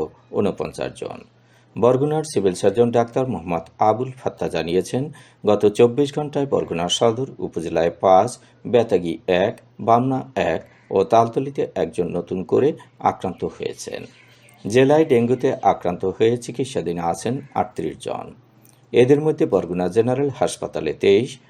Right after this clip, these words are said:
আমতলী তিন, বেতাগী এক, বামনা এক, পাথরঘাটা আট এবং তালতলী উপজেলা স্বাস্থ্য কমপ্লেক্সে দুইজন চিকিৎসাধীন। এখন পর্যন্ত বরগুনা সদর উপজেলায় সাত হাজার তিনশো চুরানব্বই,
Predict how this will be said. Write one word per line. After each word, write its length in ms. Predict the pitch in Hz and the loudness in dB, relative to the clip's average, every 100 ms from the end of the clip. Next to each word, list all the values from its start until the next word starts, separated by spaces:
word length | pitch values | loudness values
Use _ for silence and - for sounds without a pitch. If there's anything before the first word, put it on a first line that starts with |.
| _ | _
আমতলী 460 | - 113 117 - 139 | -2 -2 -2 -4 -6
তিন, 320 | - 92 90 135 - - - | -4 -2 -2 -4 -10 -18 -2
বেতাগী 460 | 113 104 87 85 78 - | 0 2 -2 -2 -8 -2
এক, 260 | 92 98 - - - | 0 0 -2 -12 -14
বামনা 400 | 107 117 113 104 85 - | 0 2 2 -2 -6 -4
এক, 260 | 82 87 113 - - - | -2 0 -2 -10 -16 -2
পাথরঘাটা 600 | 120 120 147 110 87 76 - | 0 0 -4 -4 -4 -4 -2
আট 260 | 95 87 92 - - - | 2 4 2 -2 -10 -8
এবং 200 | 98 101 101 | -6 -4 -2
তালতলী 440 | 120 120 123 143 156 - | 2 2 2 -4 -4 -4
উপজেলা 460 | 104 101 92 90 | -2 -2 -2 -2
স্বাস্থ্য 360 | 85 90 87 - | -2 -4 -6 -8
কমপ্লেক্সে 640 | - 95 92 110 107 - 151 - _ 107 | -4 -4 -2 -2 -2 -4 -8 -8 _ -8
দুইজন 560 | 107 101 92 82 80 76 - _ - | 0 0 0 -2 -2 -6 -18 _ -10
চিকিৎসাধীন। 800 | - - - - - - - - - _ _ _ _ _ _ - | -8 -6 -8 -8 -12 -10 -12 -14 -20 _ _ _ _ _ _ -2
এখন 320 | 117 123 156 160 | 2 2 0 -2
পর্যন্ত 360 | 165 151 160 | -4 -4 -4
বরগুনা 420 | 147 98 82 87 87 | 0 0 0 -2 -4
সদর 440 | - 113 113 135 87 | -2 -2 0 -4 -6
উপজেলায় 540 | 90 87 82 82 95 120 | -8 -6 -4 0 0 -2
সাত 280 | - 117 113 | -2 -2 0
হাজার 240 | 131 131 | -6 -6
তিনশো 360 | 127 98 87 - | -4 -4 -4 -4
চুরানব্বই, 640 | 80 90 92 90 92 110 120 | -2 0 0 -2 -2 0 0